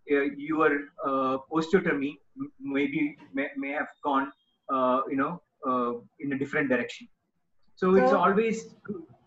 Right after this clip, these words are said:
Speaker 1: to use the surgical, use the ordinary stent that we use in the initial, uh,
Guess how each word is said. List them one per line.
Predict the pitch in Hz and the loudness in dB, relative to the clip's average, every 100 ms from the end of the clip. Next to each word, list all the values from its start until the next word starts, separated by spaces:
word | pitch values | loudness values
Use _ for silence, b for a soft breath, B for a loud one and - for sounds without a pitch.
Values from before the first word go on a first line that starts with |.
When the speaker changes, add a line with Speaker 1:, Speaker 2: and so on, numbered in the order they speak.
| - | -2
Speaker 1:
to | 185 170 165 170 - - _ | 2 4 4 0 -4 -16 _
use | 160 180 220 - | -4 0 2 0
the | 185 | -2
surgical, | 190 160 - 170 - - 294 - - | 0 0 2 -2 -4 -10 -10 -8 -2
use | 190 190 | 0 2
the | 190 175 165 - | 4 2 2 2
ordinary | 160 185 185 | 4 4 2
stent | 185 - 165 190 | 2 -2 0 0
that | 180 | 0
we | 147 | -2
use | 151 143 220 - _ - | 0 0 -2 -8 _ -8
in | 165 | -2
the | 175 180 | 0 2
initial, | 175 208 220 226 196 202 - _ _ | 4 4 4 4 4 4 -4 _ _
uh, | - | -10